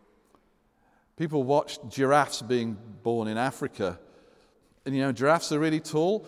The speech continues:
and when they give birth, the giraffe, the little baby giraffe just drops out, out of the mum to the ground, like, and it's a long way down. So, like, "Oh, this is so unsafe and so terrible." What they found, if they caught the giraffe,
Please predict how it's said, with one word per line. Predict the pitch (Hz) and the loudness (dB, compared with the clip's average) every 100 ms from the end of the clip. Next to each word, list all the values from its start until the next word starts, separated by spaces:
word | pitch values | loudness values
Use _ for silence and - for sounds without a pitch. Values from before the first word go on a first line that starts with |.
| - - | -8 -4
and | 135 | 0
when | 151 185 160 | 0 0 0
they | 143 | -2
give | 147 139 143 | 0 -2 4
birth, | 151 131 - - - | 4 4 0 -10 -6
the | |
giraffe, | 135 131 151 151 - 120 | -2 2 2 2 -6 -4
the | 131 | -2
little | 135 135 | 0 0
baby | 123 156 175 120 | 4 4 4 2
giraffe | 123 123 | 0 0
just | 135 123 107 | -4 -8 -2
drops | 131 151 - - - | 2 2 2 -10 -2
out, | 131 117 - - - _ _ _ _ 101 | -2 -2 -12 -20 -20 _ _ _ _ -4
out | 135 - | -2 -2
of | 110 113 | -4 -2
the | |
mum | 113 147 78 73 - | -2 -2 -4 -12 -10
to | 110 | -6
the | 107 | -2
ground, | 120 104 80 | 0 -2 -2
like, | 107 117 | -4 -2
and | 127 | -4
it's | 139 127 | -6 -4
a | 117 | -2
long | 127 131 | -2 0
way | 120 120 | -2 0
down. | 131 82 - - - - - - | 0 -2 -10 -20 -20 -20 -20 -2
So, | 262 | 4
like, | 170 - - | 4 2 2
"Oh, | 403 381 | 8 10
this | 349 - | 10 8
is | 330 - | 4 2
so | 349 359 | 2 4
unsafe | 339 - 311 277 370 | 2 2 8 8 8
and | 247 | 2
so | 247 202 | -2 0
terrible." | 302 226 151 | 2 2 4
What | 160 | 4
they | 156 | 4
found, | - 190 180 | 6 6 6
if | 160 | 0
they | 147 | -4
caught | - 175 180 | 0 2 2
the | 139 | 0
giraffe, | 123 117 127 190 - | -2 2 4 4 0